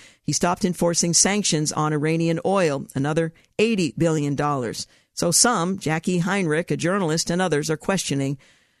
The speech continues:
the suggestion that no one's turning a blind eye.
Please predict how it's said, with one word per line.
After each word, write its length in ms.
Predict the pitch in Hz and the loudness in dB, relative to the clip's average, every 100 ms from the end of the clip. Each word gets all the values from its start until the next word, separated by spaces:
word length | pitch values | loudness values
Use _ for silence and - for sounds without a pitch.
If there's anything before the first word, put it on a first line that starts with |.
| _ | _
the 80 | 151 | 2
suggestion 560 | 185 151 185 185 151 147 | 2 4 2 2 0 0
that 140 | 156 | 0
no 140 | 151 | 0
one's 220 | 165 165 - | 0 -2 -2
turning 380 | 160 151 147 - | -2 0 -2 -2
a 60 | |
blind 400 | 135 143 139 139 - | -2 -2 -2 -2 -2
eye. 380 | 147 131 113 | -4 -4 -6